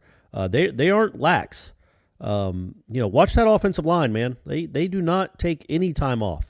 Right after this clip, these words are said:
And when they're done, I think we've talked about this before, but I can't remember. When they're done in the last period of the practice that we get to watch, which is, like, usually period twenty-three, they blow the whistle. Mike, Mike Norvell blows it, like, four times, so you know that's the last period.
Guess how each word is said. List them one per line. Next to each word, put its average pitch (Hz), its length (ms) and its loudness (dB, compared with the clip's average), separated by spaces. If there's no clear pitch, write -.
And 123 300 -2
when 131 180 4
they're 180 140 8
done, 147 600 8
I 156 100 -2
think 220 180 2
we've 139 120 4
talked 104 220 0
about 98 180 -2
this 95 120 -6
before, 117 340 -2
but 127 140 0
I 127 60 2
can't 131 180 -2
remember. 113 300 0
When 113 160 0
they're 175 140 4
done 170 320 4
in 139 60 2
the 123 100 2
last 135 360 2
period 143 300 0
of 107 80 -2
the 104 80 -4
practice 110 500 -2
that 117 100 0
we 123 160 0
get 135 160 -2
to 120 60 -8
watch, 101 420 -6
which 107 160 -4
is, 120 120 -4
like, 113 140 -4
usually 127 260 -2
period 123 320 -2
twenty-three, 95 540 -6
they 117 100 6
blow 139 200 8
the 165 80 6
whistle. 151 340 6
Mike, 135 300 2
Mike 139 260 2
Norvell 135 320 4
blows 123 320 2
it, 127 60 -2
like, 117 160 0
four 131 240 2
times, 117 400 0
so 120 80 -4
you 107 100 0
know 117 120 2
that's 113 220 0
the 117 80 -2
last 113 300 2
period. 101 420 0